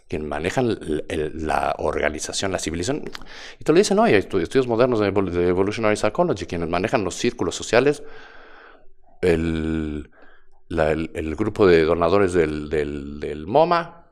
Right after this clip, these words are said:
son las viejas. Ellas deciden quién entra y quién sale, qué círculos sociales. No necesitan mucho reconocimiento. No, la, el, el, el, quien alardea mucho, quien presume mucho,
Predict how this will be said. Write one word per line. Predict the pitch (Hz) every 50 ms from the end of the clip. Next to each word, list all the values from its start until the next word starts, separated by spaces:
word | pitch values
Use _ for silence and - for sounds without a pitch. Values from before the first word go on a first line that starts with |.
| _ _
son | - - - 180
las | 180 175 175
viejas. | 196 196 143 117 95 -
Ellas | - 151 156
deciden | 147 147 - 202 175 120 78
quién | 73 - - - 113 110 107
entra | 107 107 - 110 110
y | 101
quién | - 101 92
sale, | 87 - 92 92 90 -
qué | - 98 87
círculos | - 95 90 - 92 87 82
sociales. | 82 80 - 117 104 85 69 64 - - 85 - _ - - - - - - _ _ _ _ _ _ _ _ _ _ _ _ _ _ _ _ - _ - - -
No | 95 117 117
necesitan | 110 101 - - 98
mucho | 95 87 92 92
reconocimiento. | 82 76 73 73 71 73 - 80 90 113 101 82 - 58 - - _ - - - - - - - - - - _ _ _ _ _ _ _ _ _
No, | 87 82 -
la, | - 85 -
el, | - - 82 80 - -
el, | 87 87 -
el, | - 90 - - 87
quien | - 110 98
alardea | 92 85 85 82 85 95 127 160 165 156
mucho, | 127 107 98 90 - - 113 131 131 - _ - - -
quien | - 90 87 85
presume | - 87 - - - - 151 151 143 110
mucho, | 107 101 90 - - 92 104 -